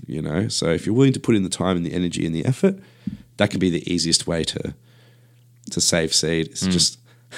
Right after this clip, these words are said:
Speaker 1: <laughs> throw it out in the garden and just let it be.
Speaker 2: Yeah, I like it.
Speaker 1: You know?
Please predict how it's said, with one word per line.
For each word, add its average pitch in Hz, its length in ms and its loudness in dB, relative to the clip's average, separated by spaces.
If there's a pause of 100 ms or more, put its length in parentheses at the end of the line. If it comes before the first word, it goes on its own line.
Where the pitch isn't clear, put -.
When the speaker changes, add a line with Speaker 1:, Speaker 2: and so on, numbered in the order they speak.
(360)
Speaker 1:
<laughs> - 140 8 (340)
throw 85 300 2
it 85 60 4
out 80 200 2
in 80 80 -8
the 82 60 -2
garden 80 400 2
and 78 140 -4
just - 220 -6 (140)
let 87 200 0
it 107 100 4
be. 131 340 4
Speaker 2:
Yeah, 101 220 -6 (140)
I 101 120 -6
like 104 300 -4
it. - 160 -8
Speaker 1:
You 98 100 4
know? 104 160 4